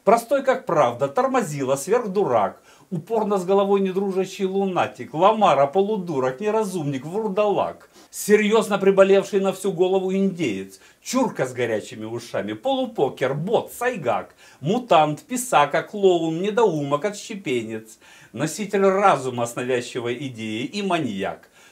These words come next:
«Ну, здравствуй, дерево!» кричат таким по жизни.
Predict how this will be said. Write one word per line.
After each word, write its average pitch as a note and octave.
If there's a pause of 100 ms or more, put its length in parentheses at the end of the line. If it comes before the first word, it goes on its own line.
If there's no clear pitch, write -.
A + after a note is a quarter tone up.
«Ну, A#3+
здравствуй, A#3
дерево!» C#3+
кричат D3
таким C3
по B2
жизни. G#2